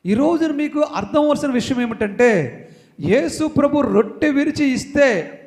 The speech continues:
జరిగే అద్భుతం ఏమిటంటే, మీకు కూడా కొన్ని డోర్స్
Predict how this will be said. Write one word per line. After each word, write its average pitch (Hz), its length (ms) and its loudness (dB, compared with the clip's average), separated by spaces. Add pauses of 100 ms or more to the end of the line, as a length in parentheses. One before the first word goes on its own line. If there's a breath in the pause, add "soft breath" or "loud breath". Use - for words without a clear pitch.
(300)
జరిగే 262 280 -2
అద్భుతం 277 540 -2
ఏమిటంటే, 226 500 0 (720 soft breath)
మీకు 208 720 -2
కూడా 269 280 0
కొన్ని 240 500 -6
డోర్స్ 262 640 0